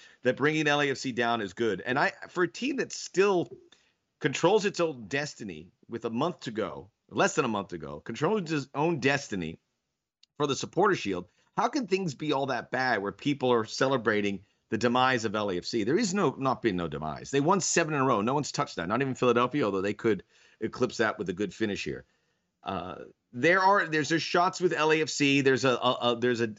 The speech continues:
a love to see M L S players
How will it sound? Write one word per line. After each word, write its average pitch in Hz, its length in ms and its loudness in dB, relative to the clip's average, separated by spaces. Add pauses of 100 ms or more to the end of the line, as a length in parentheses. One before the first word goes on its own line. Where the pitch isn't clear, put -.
a 110 80 -4
love 151 640 2
to 143 140 -10
see 120 500 -4 (480)
M 160 140 2
L 160 120 2
S 143 120 0
players 123 640 -2